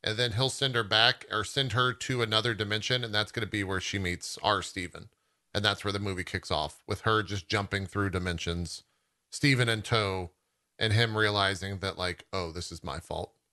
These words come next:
And they're probably gonna directly reference, uh, Spider-Man, which is gonna be interesting because they can't talk about Spider-Man because that was the spell, right? Is that no one's gonna remember that it was Spider-Man?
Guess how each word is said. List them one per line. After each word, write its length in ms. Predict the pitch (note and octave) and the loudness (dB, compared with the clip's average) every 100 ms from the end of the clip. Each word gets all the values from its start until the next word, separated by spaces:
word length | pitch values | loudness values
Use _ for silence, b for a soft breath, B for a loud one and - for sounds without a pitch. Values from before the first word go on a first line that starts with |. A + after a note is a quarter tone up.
| _ _ _ _ _ | _ _ _ _ _
And 120 | D3 | 6
they're 80 | F3 | 6
probably 320 | C#3+ F#3 E3+ | 8 6 8
gonna 160 | D#3+ D3 | 4 4
directly 360 | C#3 C3+ C3 | 4 2 2
reference, 760 | B2 A2+ - G#2+ F#2 - - - | -2 -2 -2 -6 -8 -12 -16 -12
uh, 200 | - F2+ | -4 -2
Spider-Man, 580 | F2+ G2+ F#2 D#2+ D2 - _ _ _ _ _ - | 0 2 2 0 -10 -18 _ _ _ _ _ 0
which 160 | C#3+ | 0
is 100 | D3+ | 4
gonna 160 | D#3+ G3 | 4 6
be 140 | F3 | 8
interesting 580 | F3+ D#3 D3+ - C3 C3 | 6 4 -2 0 0 0
because 380 | A#2 B2+ C3 A#2 | -2 0 0 2
they 100 | B2+ | 0
can't 340 | - D3 D3 | 4 4 4
talk 300 | - D3 D3 | 4 4 4
about 240 | C3 B2 - | 0 -2 0
Spider-Man 520 | - C#3 A#2 G#2 G#2 | 4 4 2 -4 -4
because 200 | G#2 A2+ | -8 -2
that 160 | B2 | 0
was 140 | A2+ G2 | 0 -6
the 100 | G2 | -12
spell, 340 | - C3 F#2+ | -2 0 0
right? 300 | E2+ F2 G#2 - _ _ _ | 0 0 -2 -6 _ _ _
Is 120 | A2 | -6
that 180 | A2+ A2 | -4 -2
no 160 | A#2+ C3 | 2 2
one's 240 | C#3 B2+ | 2 0
gonna 160 | B2+ A#2+ | 0 0
remember 340 | A2 B2 A#2+ | 0 -2 -2
that 140 | A2 G#2 | -2 -4
it 100 | F#2+ | -2
was 260 | G#2+ A2+ | 0 0
Spider-Man? 640 | - A2+ A2+ A#2 C3 C#3+ | 2 2 2 2 -2 -2